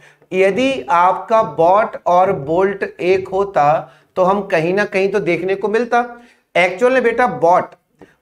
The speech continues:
वॉट का मतलब ही क्या होता है? शक्ति। और यदि आप याद करें बेटा, शक्ति का रियल मीनिंग क्या होता है?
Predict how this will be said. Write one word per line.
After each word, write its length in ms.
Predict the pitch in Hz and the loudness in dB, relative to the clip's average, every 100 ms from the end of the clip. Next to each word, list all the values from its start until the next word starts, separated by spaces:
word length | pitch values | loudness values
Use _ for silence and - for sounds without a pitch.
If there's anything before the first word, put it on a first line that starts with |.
| - | -2
वॉट 320 | 165 190 208 | 2 2 2
का 120 | 254 | 0
मतलब 360 | 262 240 233 233 | 0 -2 -2 -2
ही 100 | 254 | -2
क्या 200 | 240 220 | 0 2
होता 340 | 214 208 202 | 2 0 0
है? 120 | 208 | 0
शक्ति। 800 | 226 - 190 185 147 143 143 - _ - _ | -2 -4 -4 -4 -10 -12 -16 -20 _ -20 _
और 140 | 160 190 | 0 2
यदि 280 | 185 190 254 | 2 2 2
आप 200 | 247 247 | 0 2
याद 280 | 190 214 226 | 2 2 0
करें 220 | 214 208 202 | -2 0 0
बेटा, 240 | 196 214 | 0 -2
शक्ति 480 | 202 190 180 - 233 | -4 -4 -4 -6 -4
का 140 | 240 | -4
रियल 340 | 220 165 208 214 | -2 -2 -2 -2
मीनिंग 320 | 208 202 202 | -2 -2 -2
क्या 120 | 180 | 0
होता 300 | 165 160 170 | 0 0 0
है? 260 | 175 214 | 0 -2